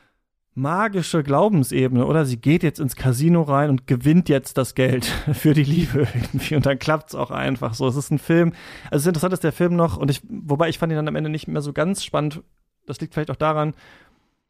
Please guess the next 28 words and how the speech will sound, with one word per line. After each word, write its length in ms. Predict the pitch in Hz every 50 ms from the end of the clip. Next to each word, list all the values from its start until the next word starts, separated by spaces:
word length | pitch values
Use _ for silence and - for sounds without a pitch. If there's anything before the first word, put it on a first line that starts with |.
| _ _ _ _ _ _ _ _ _
äh, 720 | - 147 147 147 147 143 143 143 143 143 143 143 143 143 143 156 160 - _ _ _ _ _ _ _ _ _
die, 240 | - - - - - - - _ -
die, 160 | - - 143
ja, 240 | 147 151 147 139 131
dass 200 | 131 143 131 -
der 100 | 160 143
Film 240 | - - 160 156 -
trotzdem 320 | - 170 165 - 175 170
noch 100 | 170 160
d-, 160 | - 156 151 - - -
diese, 240 | 139 135 147 147 139
diese 160 | 135 135 131
Spannung 480 | - - - 147 151 165 170 170 170 -
für 100 | - -
viele 240 | - 160 147 143
aufrechterhalten 560 | - 156 - 170 147 - 131 120 123 143 143 127
kann, 140 | - 143
obwohl 320 | 147 127 - 139 147 147 147
man 160 | 147 139 135
ja 100 | 131 131
so 160 | 127 135 123
weiß 240 | 131 131 139 139 -
quasi, 260 | - 135 135 131 131
das 120 | 123 127 139
ist 100 | 131 -
ja 120 | 143 131
eigentlich 280 | 135 131 127 131 - -
ein 220 | 131 127 127 127